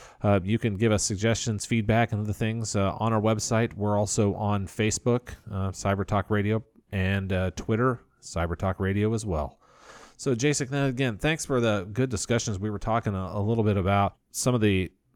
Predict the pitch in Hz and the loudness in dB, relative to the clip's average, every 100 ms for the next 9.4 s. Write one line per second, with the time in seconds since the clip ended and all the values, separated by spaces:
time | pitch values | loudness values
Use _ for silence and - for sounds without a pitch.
0 | - - 143 113 98 95 - 98 - 117 | -8 2 4 6 4 2 -2 -6 -4 -2
1 | 110 110 101 87 - - 123 123 110 90 | 0 -2 -4 -8 -6 0 2 2 2 -2
2 | 101 - 120 117 117 120 117 101 90 - | -6 -6 0 2 4 2 2 2 0 -6
3 | 98 90 - 120 113 113 110 110 98 - | -8 -8 -6 -2 0 2 2 0 0 -8
4 | - - 101 95 95 87 - _ - 120 | -16 -6 -4 -2 -4 -6 -10 _ -2 0
5 | 117 107 104 104 92 90 104 - 120 120 | 0 -2 0 0 -2 -4 -6 -6 -2 0
6 | 98 92 104 98 - - - - - - | 0 -2 -4 -8 -14 -20 -20 -20 -20 -20
7 | _ _ - - - 123 110 - _ _ | _ _ -20 -18 -2 0 0 -4 _ _
8 | - _ _ 120 - 170 135 107 - 101 | -20 _ _ -6 0 4 4 4 0 0
9 | 113 113 101 - | 2 4 2 -4